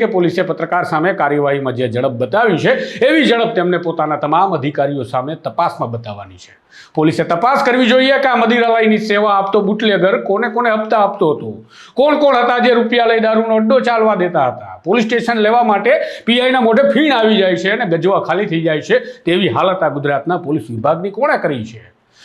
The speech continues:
શું બધું જ રાજ્યના પોલીસવાળા વિકાસ સહાય, ગૃહ રાજ્યમંત્રી હર્ષ સંઘવી કે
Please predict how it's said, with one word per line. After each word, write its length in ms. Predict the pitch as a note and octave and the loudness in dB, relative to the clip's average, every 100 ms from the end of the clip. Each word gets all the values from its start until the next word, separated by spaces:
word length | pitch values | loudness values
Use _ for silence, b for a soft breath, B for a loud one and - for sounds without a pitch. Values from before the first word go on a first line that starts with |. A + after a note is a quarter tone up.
| B - | B -2
શું 180 | G3+ | 0
બધું 240 | E3 A3 A#3+ | 2 4 4
જ 80 | G#3+ | 2
રાજ્યના 420 | G#3 G3 G#3+ G3+ G3+ | 0 0 0 0 0
પોલીસવાળા 420 | G3+ F#3 F#3 F3 E3 | 0 0 0 0 0
વિકાસ 260 | E3+ - | 0 0
સહાય, 400 | E3+ E3 E3 D#3+ D#3+ B - | -2 0 0 0 -4 B 0
ગૃહ 220 | G#3+ G#3 | 2 2
રાજ્યમંત્રી 560 | G3+ E3 F3 E3+ D#3+ D3 | 2 0 2 2 0 0
હર્ષ 180 | D#3 - | -2 -2
સંઘવી 320 | D#3 D#3+ D#3 | -2 0 0
કે 60 | D#3 | 0